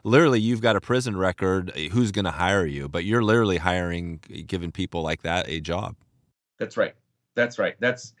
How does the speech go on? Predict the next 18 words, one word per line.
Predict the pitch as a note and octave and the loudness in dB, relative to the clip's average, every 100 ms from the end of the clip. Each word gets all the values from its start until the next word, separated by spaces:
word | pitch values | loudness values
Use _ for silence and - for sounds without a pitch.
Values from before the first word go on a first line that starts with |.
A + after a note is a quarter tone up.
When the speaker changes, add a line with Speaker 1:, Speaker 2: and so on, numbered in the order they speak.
| - - | -20 -2
Speaker 2:
I | C3+ D3+ | 4 6
really | D#3+ C#3+ D#3 D#3 C#3+ | 6 2 2 2 0
believe, | C3 B2+ A#2+ A#2+ A#2+ A#2+ G#2+ _ _ _ _ _ _ _ | -4 -4 -2 0 0 -2 -6 _ _ _ _ _ _ _
you | A2+ A2+ | -4 2
know, | G#2+ G#2+ G#2 | 6 8 8
that | G#2 F#2+ | 6 4
we've | A2+ B2 | 4 4
got | B2 B2+ | 8 6
a | G#2+ | 6
chance | - B2+ A#2 A2+ - - _ | 2 2 4 4 0 -14 _
through | - A#2+ C3 C3+ C3 C3 C3 - | -6 2 4 6 6 4 -2 -10
how | - B2+ D3+ | -2 4 4
we | C#3 C3+ | 6 6
build | G#2 A#2+ A#2 | 8 6 8
our | G2+ | 6
companies, | - C3 B2+ A#2+ A#2 A2 - | 6 0 4 4 4 2 2
how | B2 | 6
we, | C3+ C3 A2+ G#2 | 8 8 6 4